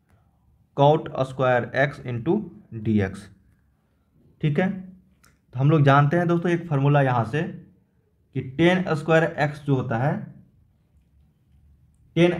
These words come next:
स्क्वायर एक्स जो होता है दोस्तों, ये आपका sec स्क्वायर एक्स माइनस, देखो, टेन स्क्वायर theta जो होता है दोस्तों, वो आपको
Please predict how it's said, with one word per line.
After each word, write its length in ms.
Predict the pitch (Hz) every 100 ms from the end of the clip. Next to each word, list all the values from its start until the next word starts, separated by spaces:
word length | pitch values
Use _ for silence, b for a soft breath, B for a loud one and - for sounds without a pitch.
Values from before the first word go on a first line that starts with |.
| 151
स्क्वायर 380 | - 160 151 -
एक्स 300 | 147 - -
जो 100 | 135
होता 220 | 127 123
है 60 | 120
दोस्तों, 280 | 120 117 147
ये 160 | 139 143 -
आपका 360 | 107 107 156 - - - _ _ _ _ _ -
sec 260 | 190 214 208
स्क्वायर 400 | 151 147 156 143 147
एक्स 240 | 147 -
माइनस, 340 | 139 127 135 170
देखो, 240 | - 123 117
टेन 240 | 110 147 147
स्क्वायर 240 | 147 147
theta 260 | 147 143 143
जो 100 | 143
होता 220 | 127 127
है 80 | 113
दोस्तों, 260 | 110 139 135
वो 120 | 127
आपको 300 | 117 -